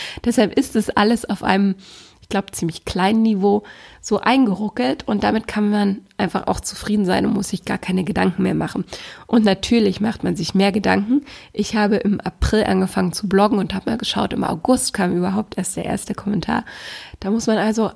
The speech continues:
einige Monate lang erstmal Texte schreiben, bevor man überhaupt das Gefühl hat, dass aus diesem schwarzen Loch Internet, in das man da alles reinschreibt, etwas zurückkommt. Und wenn das einem so geht und man dann eine Weile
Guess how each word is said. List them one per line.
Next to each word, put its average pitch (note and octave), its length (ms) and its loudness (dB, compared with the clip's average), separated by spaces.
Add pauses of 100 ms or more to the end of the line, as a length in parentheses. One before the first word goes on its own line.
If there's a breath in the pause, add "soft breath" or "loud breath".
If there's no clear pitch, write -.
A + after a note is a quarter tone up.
(160)
einige A3 420 4
Monate F#3+ 440 2
lang G3 220 0
erstmal G#3 360 -4
Texte - 400 -8
schreiben, F#3+ 440 -2 (340 loud breath)
bevor G#3+ 420 2
man G3+ 200 4
überhaupt G3 540 0
das G3 120 -2
Gefühl G3 360 0
hat, G3 160 -2
dass F#3 180 -2
aus - 140 -2
diesem F#3+ 260 -2
schwarzen - 680 0
Loch G3+ 160 0
Internet, G#3 560 -2
in F#3+ 140 0
das F3+ 200 -4
man G3 140 0
da E3+ 240 -2 (180)
alles G3 400 -4
reinschreibt, - 720 -2 (460 loud breath)
etwas - 460 0
zurückkommt. G#3+ 800 2 (1400 loud breath)
Und A3 640 4 (520)
wenn G#3+ 160 4
das A3 160 2
einem G#3 240 4
so F#3 140 0
geht A3 480 2
und G#3 120 0
man F#3+ 160 0
dann F#3 160 0
eine E3+ 80 -2
Weile F#3 240 0